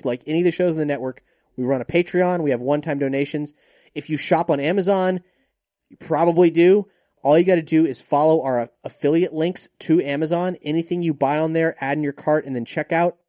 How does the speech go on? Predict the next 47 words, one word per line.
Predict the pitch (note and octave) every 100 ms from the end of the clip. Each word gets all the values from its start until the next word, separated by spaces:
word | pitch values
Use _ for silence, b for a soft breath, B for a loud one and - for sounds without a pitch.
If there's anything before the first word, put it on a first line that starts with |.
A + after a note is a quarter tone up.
| _ _ _ -
A | A2+
percentage | C#3+ - D#3+ F3
of | E3
that | E3+ F3 B2+
will | A#2+
go | C3 C#3
back | C#3 D3 -
to | E3+
us | E3 -
at | -
no | C3 F3 G#3
extra | - F3
cost | - E3+ -
to | D#3
you. | D#3 D#3 D#3 _ _ _ _ _ _ _
Go | D3
to | C#3+
nerdyshow | B2 D#3 E3 E3+
dot | D#3 C#3+
com | D#3 D3
slash | - C3+ B2 -
Amazon | C3+ C#3 C#3+
to | B2+
do | A#2+
that. | B2+ C3 - _
Actually, | B2+ D3 - A2 G2 _ _ _ -
we | C3+
just | D#3+ -
found | D3
out | A#2+
about | A2 G#2+
something | A#2 G#2
really | G2+ F#2+ -
cool. | G2 F2+ - _ _ _ _ _ _ _ _ _ _ _ _ _ _
Uh, | A#2+ B2
Jess, | D3+ -
you | F#3
wanna | F3
take | F#3
the | F#3+
reins | F#3+ F#3
on | F#3+
this? | G3
You | F3+
wanna | D#3
tell | F#3+
'em, | F#3